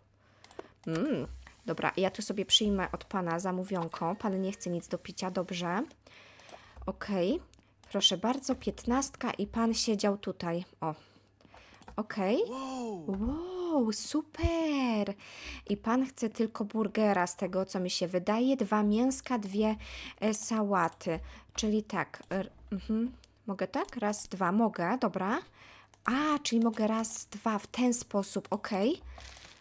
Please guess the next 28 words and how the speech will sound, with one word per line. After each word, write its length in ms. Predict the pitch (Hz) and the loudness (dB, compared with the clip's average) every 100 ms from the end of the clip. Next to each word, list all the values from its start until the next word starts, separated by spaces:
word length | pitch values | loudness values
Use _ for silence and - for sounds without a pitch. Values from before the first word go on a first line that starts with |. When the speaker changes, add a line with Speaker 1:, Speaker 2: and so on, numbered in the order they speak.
| - _ - | -20 _ -2
Speaker 1:
E, 380 | 208 214 202 | 2 4 4
dwa 280 | 190 - 220 | 2 0 2
mięska, 640 | 220 220 220 220 - - 208 | 4 2 2 0 -4 -4 -4
dwie 280 | 202 214 | 0 2
sałaty, 600 | 208 - 196 208 247 - 240 | 2 0 0 2 0 0 -2
stolik 560 | - 226 208 208 - | -2 0 0 0 0
numer, 380 | 202 196 196 202 - - - _ - | 0 2 4 2 -2 -14 -20 _ -2
e, 160 | 190 | 0
dwanaście 840 | 185 202 208 196 185 - - 220 254 - | 2 2 4 2 0 -2 0 0 0 2
i, 300 | 208 226 226 - | 4 2 0 -2
ale 140 | 202 | 0
ja 80 | 262 | 0
chyba 140 | - - - | -2 -6 0
nie 60 | |
muszę 180 | 285 214 | 2 2
mu 60 | 190 | 0
tego 200 | 196 202 | -2 -2
paragonu. 560 | 202 202 185 208 208 - - - - - | 0 0 2 2 2 0 -12 -20 -20 -8
A, 160 | 175 180 | -4 0
dobra. 400 | 196 180 165 170 - - - | 0 0 -4 -6 -12 -18 -2
Gdzie 180 | 208 220 | 2 2
on 100 | 160 | 2
jest? 320 | 170 - - | -4 -8 -10
Tu. 160 | 196 185 - - - - - - - - - | -10 -10 -12 -18 -20 -20 -20 -20 -20 -20 -8
Dam 320 | 170 170 170 170 | -2 2 4 2
już. 320 | 156 - - - - | 0 -2 -4 -10 -10
Niech 120 | 185 180 | -8 -4
będzie. 440 | 185 170 165 170 | -2 -2 -2 -6